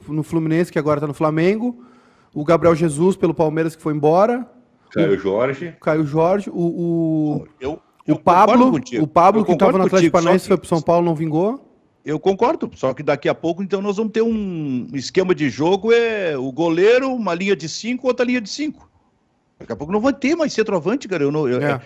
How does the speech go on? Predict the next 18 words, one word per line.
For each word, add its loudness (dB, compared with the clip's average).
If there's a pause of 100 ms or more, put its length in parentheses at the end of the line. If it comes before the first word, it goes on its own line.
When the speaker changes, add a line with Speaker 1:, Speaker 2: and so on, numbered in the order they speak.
(140)
Speaker 3:
eu 0
não, -4 (100)
eu 4
não, 0
eu -2
não -2
tô 0
compreendendo 0
esse -6
processo, -4
assim, -6
num, -6 (540)
eh, -2
não 2
sei 0
se -4
não 2
existe, -2